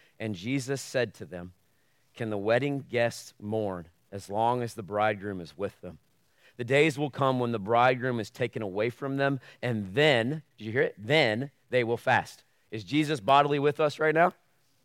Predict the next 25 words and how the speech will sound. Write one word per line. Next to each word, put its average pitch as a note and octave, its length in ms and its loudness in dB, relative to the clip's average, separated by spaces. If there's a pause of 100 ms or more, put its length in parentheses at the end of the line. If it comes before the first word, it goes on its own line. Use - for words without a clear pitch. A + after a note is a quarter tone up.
(480)
Then A#2 160 -2
we A#2+ 100 0
will A#2+ 160 -2
fast. G#2+ 480 0 (960)
And C#3+ 160 4
I, C#3 220 6
I C#3 120 6
think A3 400 2 (120)
you C#3 100 -2
don't, F3+ 220 6 (360)
I, C3 280 -2
I've C#3 100 0
always D#3 400 8
had C#3+ 180 4
people C3+ 280 -4
try C#3 160 2
to B2 60 0
dissect B2 500 0
this. D3+ 280 -2 (300)
What's F3+ 160 0
Jesus F#3+ 340 0
saying? C#3+ 380 6 (320)
"I'm D3+ 380 4
with C3 260 -2
them. F2+ 160 -12